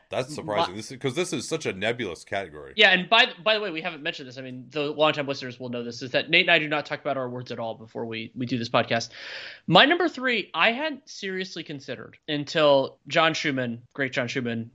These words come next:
Speaker 2: of N B A dot com, put out this graphic of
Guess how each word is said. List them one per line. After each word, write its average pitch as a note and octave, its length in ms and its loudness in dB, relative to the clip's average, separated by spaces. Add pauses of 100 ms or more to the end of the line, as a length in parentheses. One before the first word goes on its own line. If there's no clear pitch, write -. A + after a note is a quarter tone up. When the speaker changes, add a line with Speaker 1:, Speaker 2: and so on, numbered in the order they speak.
Speaker 2:
of B2 140 -2
N A#2+ 100 2
B B2 120 2
A A#2+ 60 2
dot A#2 160 2
com, A#2+ 340 2 (140)
put G3+ 160 10
out F3+ 200 6
this - 340 -4 (140)
graphic E3+ 720 0
of C#3+ 380 0